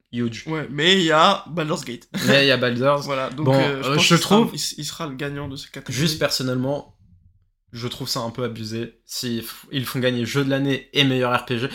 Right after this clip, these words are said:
Speaker 1: En fait, pour, pour moi, il devrait ne même pas être là-dedans, quoi. Genre,
Speaker 2: Parce que
Speaker 1: euh,
Speaker 2: voilà, il est nominé dans
Speaker 1: si,
Speaker 2: tellement de
Speaker 1: s'il est jeu de
Speaker 2: catégories.
Speaker 1: l'année, bah, c'est normal qu'il ait meilleur
Speaker 2: Je dis ça
Speaker 1: R P G
Speaker 2: parce que
Speaker 1: aussi.
Speaker 2: tu veux protéger ton petit Starfield
Speaker 1: Non,
Speaker 2: aussi,
Speaker 1: non,
Speaker 2: c'est
Speaker 1: parce que vraiment, je vous le dis, s'il y aurait pas Baldur's, j'aurais même pas voté Starfield. Honnêtement, j'aurais
Speaker 2: Ok.
Speaker 1: même pas voté Starfield.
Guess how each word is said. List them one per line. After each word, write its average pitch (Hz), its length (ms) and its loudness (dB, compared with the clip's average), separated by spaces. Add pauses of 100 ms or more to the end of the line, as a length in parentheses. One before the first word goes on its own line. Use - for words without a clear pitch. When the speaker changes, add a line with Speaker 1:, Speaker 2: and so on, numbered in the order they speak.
(160)
Speaker 1:
En 143 80 0
fait, - 180 2 (420)
pour, 165 280 -4 (400)
pour 165 140 2
moi, 202 140 6
il 160 40 4
devrait 131 260 2 (220)
ne 139 380 2
même 151 180 4
pas 165 140 4
être - 120 -4
là-dedans, 135 320 -2
quoi. - 240 -18 (120)
Genre, 127 200 2
Speaker 2:
Parce 117 120 2
que 160 60 2
Speaker 1:
euh, - 20 0
Speaker 2:
voilà, 165 220 2
il 139 100 -4
est 147 40 -4
nominé 147 260 -2
dans 143 100 -6
Speaker 1:
si, 127 60 -10 (120)
Speaker 2:
tellement 139 80 0
de 143 60 0
Speaker 1:
s'il 196 300 2
est 185 80 8
jeu 165 140 4
de 156 40 2
Speaker 2:
catégories. - 20 2
Speaker 1:
l'année, 170 300 2
bah, 135 160 2
c'est 143 140 -2
normal 160 320 2
qu'il 139 180 -2
ait 139 80 2
meilleur 143 260 4
Speaker 2:
Je 143 80 6
dis 170 80 -4
ça 156 60 4
Speaker 1:
R - 20 4
P 160 60 6
G 156 60 4
Speaker 2:
parce 156 120 2
que - 80 2
Speaker 1:
aussi. 131 120 -4
Speaker 2:
tu 170 80 -4
veux 160 80 -2
protéger 180 360 -8
ton 165 100 -8
petit 156 180 -8
Starfield 160 440 -4
Speaker 1:
Non, 175 140 6
Speaker 2:
aussi, - 100 -2
Speaker 1:
non, 247 140 8
Speaker 2:
c'est 233 60 0
Speaker 1:
parce 175 180 2
que 196 60 4
vraiment, 185 440 2
je 151 80 -4
vous 170 80 -2
le 170 60 -2
dis, 202 200 -4
s'il 175 200 -4
y - 20 -2
aurait 139 140 0
pas 175 100 0
Baldur's, 156 500 0
j'aurais 123 200 -2
même 123 160 0
pas 131 80 0
voté 117 240 -6
Starfield. - 400 -16 (300)
Honnêtement, 147 420 0
j'aurais 120 180 2
Speaker 2:
Ok. 123 60 2
Speaker 1:
même 131 120 2
pas 151 100 6
voté 131 240 0
Starfield. 117 340 -8